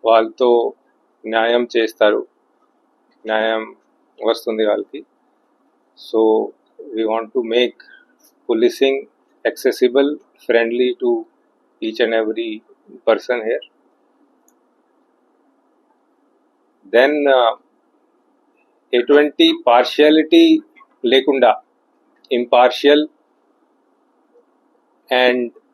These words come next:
fair, fair policing చేయడానికి ఇక్కడ, ఆ, అందరికీ ఒక ఫెయిర్ పోలీసింగ్ ఇవ్వడానికి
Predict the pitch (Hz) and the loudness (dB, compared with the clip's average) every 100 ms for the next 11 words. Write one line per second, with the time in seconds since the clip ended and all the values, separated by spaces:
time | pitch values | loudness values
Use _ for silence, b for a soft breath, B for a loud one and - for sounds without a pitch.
0 | _ _ _ _ _ _ - 127 135 127 | _ _ _ _ _ _ -2 2 4 4
1 | 101 - _ _ _ _ _ 123 123 127 | 2 -8 _ _ _ _ _ 2 6 6
2 | 123 113 - 113 107 143 160 - - - | 4 -2 -4 -2 0 -2 -4 -10 -20 -20
3 | _ _ _ _ _ - 120 113 117 120 | _ _ _ _ _ -2 0 2 2 0
4 | 117 147 151 - _ _ _ _ _ - | -2 -2 -2 -4 _ _ _ _ _ -14
5 | 110 - 123 120 117 - _ - 120 110 | -10 0 4 6 4 -2 _ -6 -4 -2
6 | 110 107 104 _ _ _ _ _ _ _ | -4 -8 -16 _ _ _ _ _ _ _
7 | _ _ _ _ _ _ _ _ _ _ | _ _ _ _ _ _ _ _ _ _
8 | - _ _ _ _ _ _ _ _ _ | -20 _ _ _ _ _ _ _ _ _
9 | _ _ _ _ _ _ 117 117 127 127 | _ _ _ _ _ _ -8 0 2 2
10 | 127 120 127 120 - 123 131 131 139 - | 0 2 2 2 2 4 4 2 -4 -18
11 | 214 _ _ 120 120 120 147 123 110 _ | -20 _ _ -2 -2 0 -2 -2 -10 _
12 | _ _ - 113 117 117 120 | _ _ -8 -2 -2 -2 -4